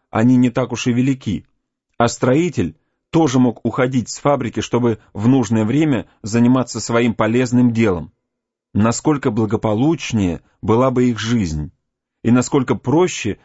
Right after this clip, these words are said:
было бы всё в этом мире. Только представьте, как бы мы каждую весну и лето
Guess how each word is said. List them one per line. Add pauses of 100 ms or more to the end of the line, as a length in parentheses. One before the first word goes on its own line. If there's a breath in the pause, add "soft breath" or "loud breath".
было
бы
всё (120 soft breath)
в
этом
мире. (960)
Только
представьте, (500)
как
бы
мы
каждую
весну
и
лето